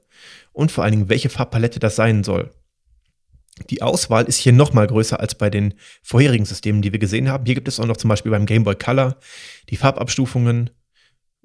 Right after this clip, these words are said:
oder, ja gut, eventuell ist es auch die gleiche Liste, die ich unter Modes habe. Ich bin nicht ganz sicher. Ich kann das Ganze allerdings ja auch noch anpassen. Ich kann hier sagen, was für eine Farbtiefe habe ich. Ich kann hier ein, eine ein Bit Farbtiefe wählen, also schwarz und weiß, zwei Bit, vier Bit,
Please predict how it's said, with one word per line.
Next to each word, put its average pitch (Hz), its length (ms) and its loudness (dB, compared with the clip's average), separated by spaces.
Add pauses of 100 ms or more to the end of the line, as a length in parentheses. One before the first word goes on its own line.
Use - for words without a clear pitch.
(220)
oder, 98 540 -2
ja 113 140 2
gut, 120 320 -6
eventuell 123 320 -2
ist 131 80 -2
es - 60 -6
auch 123 100 0
die 107 80 -4
gleiche 113 240 0
Liste, 123 200 -4
die 113 60 -4
ich 104 80 -8
unter 107 180 -2
Modes 117 300 0
habe. 104 140 -2
Ich - 80 -8
bin 120 100 0
nicht 120 140 0
ganz 101 180 -4
sicher. 165 300 -4 (320)
Ich - 140 -8
kann 202 140 0
das 120 120 0
Ganze 113 200 -2
allerdings 113 320 -2
ja 113 100 -2
auch 117 140 -6
noch 127 200 -4
anpassen. 135 420 -2
Ich 101 80 -6
kann 117 160 -2
hier 110 120 0
sagen, 113 320 -2 (360)
was 117 140 -2
für 127 100 0
eine 113 100 2
Farbtiefe 120 520 -2
habe 135 200 -2
ich. 101 100 -6
Ich 90 100 -16
kann 117 140 -4
hier 98 100 -2
ein, 98 200 -4 (240)
eine 110 220 -4
ein 127 220 4
Bit 131 160 2
Farbtiefe 120 640 -6
wählen, 123 180 0
also 98 220 -6
schwarz 107 320 -6
und 95 160 -4
weiß, 143 340 -4 (600)
zwei 127 300 2
Bit, 123 160 0
vier 123 220 -2
Bit, 117 300 -4